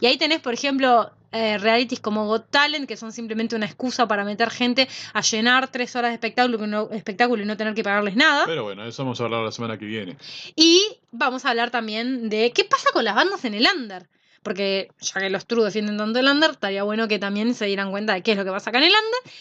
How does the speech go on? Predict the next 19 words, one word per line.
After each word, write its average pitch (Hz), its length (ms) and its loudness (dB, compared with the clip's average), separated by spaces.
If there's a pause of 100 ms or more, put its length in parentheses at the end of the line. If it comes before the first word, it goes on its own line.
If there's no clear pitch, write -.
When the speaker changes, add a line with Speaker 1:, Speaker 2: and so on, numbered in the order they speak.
(180)
Speaker 1:
Y 539 100 2
esperamos 349 380 0
poder 254 200 -4
contar 226 320 -10
con 202 200 -8
la 233 120 -4
compañía 196 500 -6
de 190 60 -4
algunos 202 340 -6
de 185 80 -10
nuestros 190 560 -10
amigos 202 380 -6
músicos - 760 -12
para 190 200 -6
entrevistar. - 480 -14 (360)
Speaker 2:
Sí. 95 200 -12 (440)
Speaker 1:
Así 494 200 0
que 330 100 2
bueno, 180 260 -8